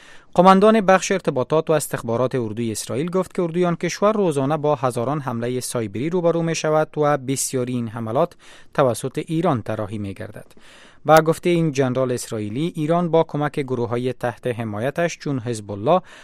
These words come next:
حملات سایبری علیه اسرائیل را انجام می‌دهد. گزارش‌هایی وجود دارد که اسرائیل با کمک ادارات استخباراتی امریکا در سال دو هزار و ده به شبکه‌های کامپیوتری ایران حمله کرد.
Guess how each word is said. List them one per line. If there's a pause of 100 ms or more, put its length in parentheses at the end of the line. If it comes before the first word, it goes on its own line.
(120)
حملات
سایبری
علیه
اسرائیل
را
انجام
می‌دهد. (160)
گزارش‌هایی
وجود
دارد
که
اسرائیل (340)
با
کمک
ادارات
استخباراتی
امریکا
در
سال
دو
هزار
و (160)
ده (600)
به
شبکه‌های
کامپیوتری
ایران
حمله
کرد.